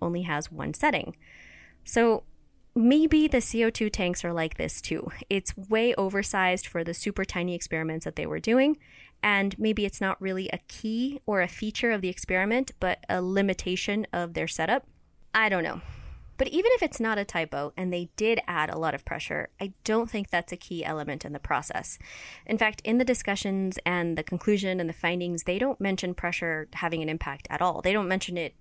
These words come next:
They just sort of, you know, they talk about it in their experimental setup, and then it just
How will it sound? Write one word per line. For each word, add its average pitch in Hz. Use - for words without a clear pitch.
They 202
just 196
sort 190
of, 175
you 185
know, 165
they 196
talk 214
about 202
it -
in 180
their 175
experimental 175
setup, 180
and 170
then 175
it 170
just 175